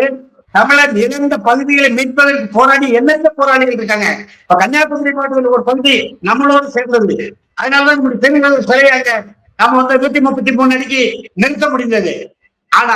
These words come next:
அதற்கு திராவிடர் கழகம் அல்லது திராவிட முன்னேற்ற கழகம் ஏதாவது பங்களிப்பு செய்திருக்கிறாங்க? எந்த பங்களிப்பும் இல்லை, இல்லையா? மார்ஷல் நெசமணி, பேசு மணி, நந்தானியல்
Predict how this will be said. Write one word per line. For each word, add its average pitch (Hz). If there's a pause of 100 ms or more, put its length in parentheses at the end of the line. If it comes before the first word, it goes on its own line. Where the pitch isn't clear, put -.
(100)
அதற்கு 311
திராவிடர் 285
கழகம் 254
அல்லது 277
திராவிட 254
முன்னேற்ற 233
கழகம் 185 (340)
ஏதாவது 302
பங்களிப்பு 254
செய்திருக்கிறாங்க? 226 (400)
எந்த 311
பங்களிப்பும் 294
இல்லை, 202 (340)
இல்லையா? 277 (300)
மார்ஷல் 262
நெசமணி, 254 (560)
பேசு 285
மணி, 240 (440)
நந்தானியல் 247